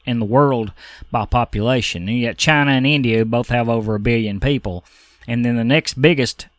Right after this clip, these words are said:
by population is the United States. We got three hundred fifty million plus.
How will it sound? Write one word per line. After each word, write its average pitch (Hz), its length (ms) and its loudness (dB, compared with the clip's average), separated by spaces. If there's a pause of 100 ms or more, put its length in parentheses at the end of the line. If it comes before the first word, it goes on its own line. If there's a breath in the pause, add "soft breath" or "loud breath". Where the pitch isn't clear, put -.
(160)
by 104 140 -6
population 131 720 0
is 110 140 -4
the 107 100 -6
United 107 220 -6
States. 117 340 -4
We 110 120 -4
got 110 160 -6
three 120 160 -6
hundred 107 160 -6
fifty 110 500 -6 (180)
million 107 420 -6
plus. 110 540 -4